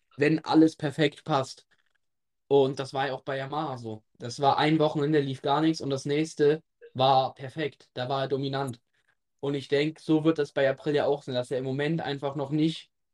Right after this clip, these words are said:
das perfekte Motorrad für ihn hat, ähm,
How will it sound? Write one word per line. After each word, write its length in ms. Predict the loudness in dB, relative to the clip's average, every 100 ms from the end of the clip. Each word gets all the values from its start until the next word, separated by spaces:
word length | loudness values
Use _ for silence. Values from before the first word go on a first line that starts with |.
| _
das 160 | -6 -4
perfekte 580 | -4 0 0 2 2 4
Motorrad 500 | 4 4 6 4 2
für 180 | -6
ihn 360 | -4 0 0 0
hat, 280 | 0 -4 -8 _ _ _ _ _ _ -2
ähm, 480 | 2 2 0 -4